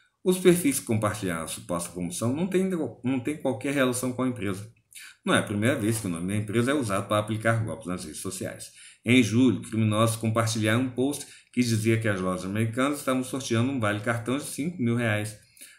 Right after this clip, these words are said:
A publicação também servia como uma isca para o roubo de dados de usuários das redes sociais. A Lupa verificou semana passada um conteúdo similar. No Facebook,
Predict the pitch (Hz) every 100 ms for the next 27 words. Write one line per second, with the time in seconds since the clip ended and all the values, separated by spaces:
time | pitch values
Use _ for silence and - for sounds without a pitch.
0 | - 135 123 120 117 113 120 117 110 107
1 | 120 110 107 107 110 110 117 123 120 117
2 | 104 90 85 82 90 101 107 104 104 110
3 | 101 101 113 113 127 135 120 107 82 71
4 | - - 64 - - _ _ _ _ _
5 | _ _ _ _ - - - - 135 131
6 | 127 117 101 104 104 - 92 101 90 87
7 | 95 90 - 107 98 95 110 113 127 120
8 | 113 113 123 131 107 101 - - _ _
9 | _ - 170 180 196 - 82 -